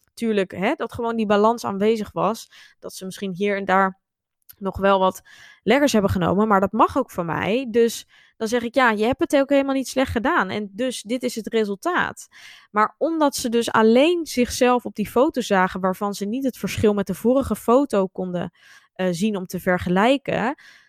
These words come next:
hadden ze dus het idee, er is niks veranderd. Waardoor je dus gelijk een negatief gevoel hebt. Het gevoel hebt dat je het niet goed genoeg gedaan hebt. Aan jezelf gaat twijfelen.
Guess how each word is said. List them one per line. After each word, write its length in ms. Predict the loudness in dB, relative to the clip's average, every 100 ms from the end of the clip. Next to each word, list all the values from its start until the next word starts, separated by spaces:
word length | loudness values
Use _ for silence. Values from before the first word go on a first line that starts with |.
| _
hadden 320 | _ -2 -2 -2
ze 60 |
dus 140 | -4 -4
het 120 | -2
idee, 300 | 0 2 2
er 120 | 0
is 140 | -4
niks 200 | -4 -6
veranderd. 500 | -2 2 2 2 0
Waardoor 300 | 0 0 2
je 60 | 0
dus 140 | -2
gelijk 420 | -4 0 2 2 -2
een 100 | -2
negatief 440 | -2 -2 -6 -10
gevoel 380 | -10 -2 0 2
hebt. 220 | 0 -4
Het 160 | -10 -8
gevoel 260 | -4 0
hebt 120 | 0
dat 160 | 0 -4
je 60 | -8
het 100 | -10
niet 140 | -10
goed 240 | -8 -6
genoeg 280 | -4 -4 -2
gedaan 300 | 0 2 2
hebt. 320 | 2 -2 -6 -20 -20 -8
Aan 140 | -4
jezelf 400 | -2 0 2 0
gaat 200 | 0 -4
twijfelen. 680 | 0 0 2 0 -2 -2 -2